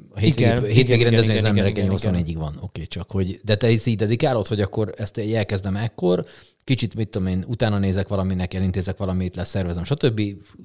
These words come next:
Speaker 1: Valamit
Speaker 2: Képzeld el,
Speaker 1: beszerzem az
Speaker 2: hogy én,
Speaker 1: anyagot,
Speaker 2: ö,
Speaker 1: stb. Tehát, hogy egy
Speaker 2: én úgy mentem ezen picit tovább, de igen, tehát, hogy én, ö, pár éve volt egy ilyen, ilyen válaszvonal, hogy én most vagy ki fogok égni, vagy valamin változtatunk. Ez
Speaker 1: Mhm.
Speaker 2: nagyjából egy másfél-két éve volt. Ö, mert hogy én ugye összes hétvégét végig dolgozom, ami nem baj, tök jó.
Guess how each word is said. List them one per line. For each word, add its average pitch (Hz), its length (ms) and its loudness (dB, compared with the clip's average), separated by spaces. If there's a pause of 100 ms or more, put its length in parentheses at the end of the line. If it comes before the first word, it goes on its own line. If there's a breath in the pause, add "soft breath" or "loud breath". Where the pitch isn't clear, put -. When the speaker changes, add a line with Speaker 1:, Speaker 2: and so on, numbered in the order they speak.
(240)
Speaker 1:
Valamit 95 340 -2 (100)
Speaker 2:
Képzeld 110 300 4
el, 139 60 6
Speaker 1:
beszerzem 156 120 4
az 151 60 2
Speaker 2:
hogy 151 100 4
én, - 100 2
Speaker 1:
anyagot, 151 160 2
Speaker 2:
ö, 113 40 0
Speaker 1:
stb. 98 140 -2
Tehát, 95 180 -2
hogy 110 100 2
egy 110 180 -2 (240 soft breath)
Speaker 2:
én 143 140 0
úgy 202 120 4
mentem 135 240 0
ezen 131 220 0
picit 123 300 -4
tovább, 110 640 -2
de 127 120 4
igen, 127 280 2
tehát, 123 180 -4
hogy 127 180 -2
én, 135 180 -2
ö, 131 280 2 (160)
pár 151 200 6
éve 120 120 6
volt 120 280 4
egy 117 100 -4
ilyen, 110 300 0
ilyen 104 380 -6 (140)
válaszvonal, 107 540 0
hogy 113 120 -2
én 110 60 -6
most 113 240 -8
vagy 120 160 0
ki - 80 -8
fogok 151 300 -2
égni, 127 220 -2
vagy 120 160 2
valamin 104 300 -4
változtatunk. 101 680 -2
Ez - 60 4
Speaker 1:
Mhm. 175 80 4
Speaker 2:
nagyjából 143 220 4
egy 117 120 4
másfél-két 104 640 -2
éve 82 180 -6
volt. 92 300 -6 (480 loud breath)
Ö, 113 280 2
mert 120 280 2
hogy 123 400 0
én 151 80 4
ugye 147 140 2
összes - 260 2
hétvégét 113 440 0
végig 101 280 -4
dolgozom, 98 400 -4
ami 156 80 0
nem 147 180 2
baj, 135 160 6
tök - 200 -6
jó. 92 160 -4